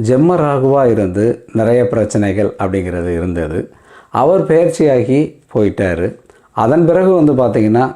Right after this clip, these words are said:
குருவும் வந்து உங்க ஜென்மத்திலே அமர்ந்திருந்து அவர் வந்து நிறைய பிரச்சனைகளை கொடுத்துக்கிட்டே இருக்கார். அவர் தற்போது என்ன பார்த்தீங்க அப்படின்னா, மே மாதத்துல அவர் பெயர்ச்சியாகி உங்களுடைய ராசிக்கு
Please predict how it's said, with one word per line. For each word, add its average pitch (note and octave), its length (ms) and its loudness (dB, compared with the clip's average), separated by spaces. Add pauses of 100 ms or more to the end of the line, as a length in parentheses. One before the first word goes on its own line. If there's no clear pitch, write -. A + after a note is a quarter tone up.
(160)
குருவும் F3 520 2
வந்து A#2+ 380 0
உங்க G#2 180 0
ஜென்மத்திலே G#2+ 640 0
அமர்ந்திருந்து F2+ 760 -4 (560)
அவர் D3+ 380 0
வந்து C#3 280 2
நிறைய A2 600 0 (140)
பிரச்சனைகளை G2+ 580 -2
கொடுத்துக்கிட்டே F#2 540 -4
இருக்கார். D#2 420 -6 (720)
அவர் E3+ 280 0
தற்போது F3 480 0
என்ன C#3 260 2
பார்த்தீங்க A2+ 520 0
அப்படின்னா, G2 400 -4 (360)
மே B2 180 0
மாதத்துல A2+ 800 0
அவர் G#2+ 300 -2
பெயர்ச்சியாகி A#2 960 -2 (580)
உங்களுடைய F#3 640 4
ராசிக்கு A#2+ 720 0